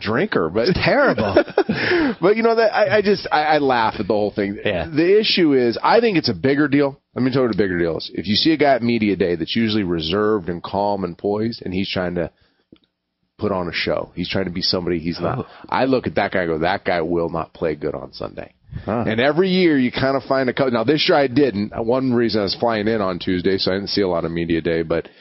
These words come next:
Speaker 1: every year you see a guy and you go, "I bet you he plays poorly on Sunday 'cause he's trying to be something he's not."
Speaker 2: Yeah.
Speaker 1: He's using this as a platform to kind of announce himself to the world,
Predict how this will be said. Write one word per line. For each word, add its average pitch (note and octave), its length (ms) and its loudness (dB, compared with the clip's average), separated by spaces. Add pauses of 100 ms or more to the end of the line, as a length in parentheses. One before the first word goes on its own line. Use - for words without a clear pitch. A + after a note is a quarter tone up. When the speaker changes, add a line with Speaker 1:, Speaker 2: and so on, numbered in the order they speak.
(340)
Speaker 1:
every B2+ 340 2
year B2 160 2
you G#2 120 0
see A2 240 0
a G2 60 0
guy F#2 140 0
and F#2 100 0
you F2 80 0
go, E2 200 0
"I G2 160 0
bet F#2+ 340 -2
you E2+ 80 0
he F2 160 0
plays E2+ 320 -2
poorly E2+ 340 -4
on D2+ 160 -4
Sunday E2 300 -4
'cause E2 180 -6
he's A2+ 180 -4
trying A#2 340 -2
to A2 40 -2
be G2 140 -6
something F#2 400 -4
he's F2+ 340 -8
not." D#2+ 300 -4
Speaker 2:
Yeah. G#2+ 120 -2
Speaker 1:
He's A#2+ 180 0
using B2 320 0
this G#2+ 180 -2
as G2 80 0
a F#2+ 80 -2
platform F#2+ 580 -6
to F2 80 -4
kind G2+ 200 -4
of G2+ 60 -2
announce F#2+ 480 -2
himself F#2 540 -2 (460)
to B2 120 0
the A2 120 0
world, G2 500 0